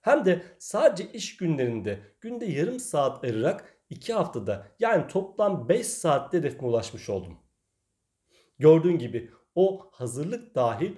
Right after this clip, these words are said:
sadece altı saatte kripto para madenciliğinin ne olduğunu babama anlatabilecek kadar öğrenmiş oldum. O halde tekrar edelim.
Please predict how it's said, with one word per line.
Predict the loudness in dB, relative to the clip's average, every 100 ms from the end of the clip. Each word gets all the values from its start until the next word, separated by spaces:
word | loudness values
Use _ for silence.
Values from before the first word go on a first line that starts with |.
| -16
sadece | -8 -2 0 0 0 -2 0
altı | 0 0 -4
saatte | 0 0 0 -2 -4 -6 -20 _
kripto | -10 -8 -6 -8 0
para | 2 2
madenciliğinin | 2 2 0 -2 -2 -4 -2 -2 -8 _
ne | 2
olduğunu | 4 2 0 0 0 -2 -14 _
babama | 0 2 2 2
anlatabilecek | 0 -6 -8 -4 -4 -4
kadar | 0 0 -2 -16 _
öğrenmiş | 2 2 2 -4 -6 -8
oldum. | -8 -10 -20 _ _ _ _ _ _ _ 8
O | 10 10
halde | 6 2
tekrar | -2 2 2 2
edelim. | -2 -8